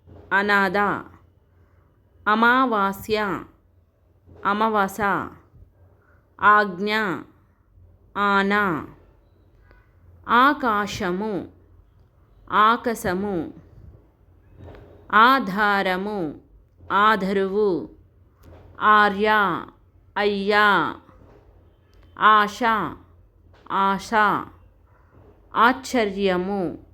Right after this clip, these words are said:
అచ్చెరువు. ఆహారము, ఓగిరము. భద్రము, పదిలము. ఈర్ష్య, ఈసు.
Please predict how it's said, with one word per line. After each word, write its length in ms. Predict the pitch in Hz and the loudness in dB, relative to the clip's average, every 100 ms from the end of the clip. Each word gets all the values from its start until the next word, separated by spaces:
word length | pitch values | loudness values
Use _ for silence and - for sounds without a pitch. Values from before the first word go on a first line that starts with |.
| _ - | _ -6
అచ్చెరువు. 1000 | 202 208 - 240 202 190 180 202 160 - - - - - - - - - - - | -6 -6 -4 -2 0 0 0 0 -2 -6 -16 -20 -20 -20 -20 -20 -20 -20 -20 0
ఆహారము, 1300 | 214 233 277 240 240 220 214 185 180 208 196 147 - _ _ _ _ _ _ - | 6 6 6 2 2 4 2 0 -2 -4 -6 -6 -12 _ _ _ _ _ _ -2
ఓగిరము. 1040 | 208 220 233 202 214 190 180 208 175 - - - _ _ _ _ _ _ _ - _ _ - - - - - - - - - | 2 4 2 2 2 2 0 0 -2 -4 -14 -20 _ _ _ _ _ _ _ -20 _ _ -20 -20 -20 -20 -20 -20 -20 -20 -8
భద్రము, 960 | 180 226 214 185 214 202 208 220 165 - - _ _ _ 214 | 4 4 4 -2 -2 -2 -2 -2 -4 -6 -20 _ _ _ 2
పదిలము. 840 | 202 208 196 185 190 214 160 - - _ _ _ _ _ _ _ _ - | 2 2 2 0 0 -4 -4 -8 -18 _ _ _ _ _ _ _ _ -2
ఈర్ష్య, 800 | 240 240 233 - 240 220 165 - - - _ _ - | 4 4 2 0 0 2 -2 -6 -16 -20 _ _ -12
ఈసు. 840 | 220 214 208 - 226 214 151 - | -6 -6 -6 -4 -2 0 -2 -6